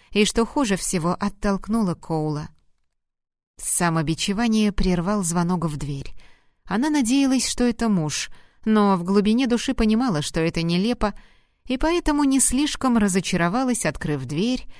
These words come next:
и увидев стоявшую за ней Кейтлин. Две женщины сидели на кухне Элизабет. Прошёл час.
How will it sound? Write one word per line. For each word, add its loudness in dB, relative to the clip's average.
и 4
увидев 4
стоявшую 0
за 0
ней -4
Кейтлин. -8
Две 2
женщины 0
сидели 0
на 2
кухне -2
Элизабет. -6
Прошёл 0
час. -4